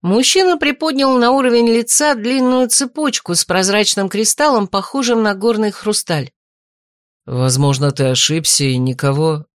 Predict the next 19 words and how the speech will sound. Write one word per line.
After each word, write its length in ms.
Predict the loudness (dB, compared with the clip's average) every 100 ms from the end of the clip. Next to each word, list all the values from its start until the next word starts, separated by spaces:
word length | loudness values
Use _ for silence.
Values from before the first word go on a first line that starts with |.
| _ _ _
Договорить 760 | -8 -4 0 2 2 2 0 0
он 180 | 0 2
не 100 | 0
успел. 500 | 0 -2 -4 -4 _ _ _ _ _ _ _ _
Молчавший 680 | -2 0 0 0 0 0 -2
прежде 380 | 0 -2 0 -2
кристалл 540 | -2 -2 0 0 0
вдруг 300 | 0 -4 -4
ярко 460 | -4 -2 -2 0 -2
засиял 540 | 0 0 0 0 0
голубоватым 680 | 2 0 2 0 0 0 -2
светом 580 | 0 0 -2 -2 -2 -2 -2
и 160 | -2
ощутимо 540 | 0 -2 -4 -2 0 0
нагрелся. 640 | -2 -2 -2 -2 -2 -4 -6 _ _ _ _ _ _ _ _ _ _ _
«Адриан!» 800 | -6 -2 0 2 4 4 2 -2 _ _ _ _ _ _ _
окликнул 540 | -6 -4 0 -2 0 0
он 200 | 2 2
блондина. 680 | 2 2 0 -2 -2 -6